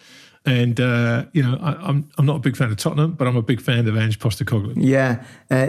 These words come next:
Speaker 2: that wasn't a breath of fresh air for me because word for word he used that with the Celtic fans around about
Speaker 1: Yeah,
Speaker 2: the
Speaker 1: maybe.
Speaker 2: same time last year when we were about to play Real Madrid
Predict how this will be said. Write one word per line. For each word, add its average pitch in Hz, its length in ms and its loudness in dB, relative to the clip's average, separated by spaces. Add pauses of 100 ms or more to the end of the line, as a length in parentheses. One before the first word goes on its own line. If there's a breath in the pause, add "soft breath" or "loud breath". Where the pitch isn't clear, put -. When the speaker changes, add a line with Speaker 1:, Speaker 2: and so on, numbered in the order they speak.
(120)
Speaker 2:
that 180 200 4
wasn't 190 300 2
a 139 40 2
breath 143 320 2
of 135 80 2
fresh 135 380 0
air 135 140 4
for 127 200 0
me 139 240 4
because 127 400 0
word 135 300 2
for 127 220 0
word 120 340 2
he 120 60 4
used 117 400 2
that 113 240 0
with 110 100 0
the 104 60 -2
Celtic 107 480 -2
fans 110 440 0 (380 loud breath)
around 156 400 2
about 151 180 4
Speaker 1:
Yeah, 143 120 2
Speaker 2:
the 156 80 2
Speaker 1:
maybe. 151 160 4
Speaker 2:
same 139 160 4
time 135 280 2
last 123 400 0
year 120 200 4
when 120 200 2
we 120 60 2
were 117 60 2
about 117 240 0
to - 80 -14
play 127 220 2
Real 117 200 2
Madrid 110 440 0